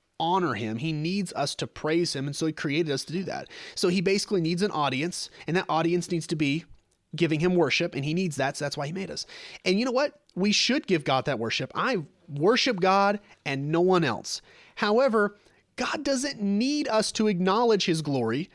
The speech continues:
Okay, he, it's not as if God said, "Man, I just feel like we need to create some people to bow down before us." Okay, that's not why God created us. That's how, honestly, some people think, though, when they say God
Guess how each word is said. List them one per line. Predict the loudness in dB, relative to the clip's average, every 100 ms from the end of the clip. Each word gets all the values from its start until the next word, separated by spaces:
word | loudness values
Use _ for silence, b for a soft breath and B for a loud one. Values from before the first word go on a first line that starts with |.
| B B B
Okay, | 0 0
he, | 2 -2
it's | -4 -2
not | 0
as | 2
if | 0 0
God | 0 2
said, | 0 -2
"Man, | -4 -6 -10 B B B
I | -10 -10 -6
just | -6
feel | 0 0
like | 2
we |
need | 0 -2
to |
create | -2 -2 0 0
some | -2
people | -4 -2 -2
to |
bow | 2 2 2
down | 2 0
before | -2 -4 -8 -6
us." | -8 -10 B B
Okay, | 0 0 B -4
that's | -2
not | -2 -2 0
why | 0
God | 2 0 2
created | 2 4 4 2
us. | 0
That's | -2 0
how, | 0 2
honestly, | 0 2 0
some | 0 0
people | 0 0
think, | 2 0
though, | 2 0
when | 2
they | 0
say | 0 -2
God | 0 0 2 2 0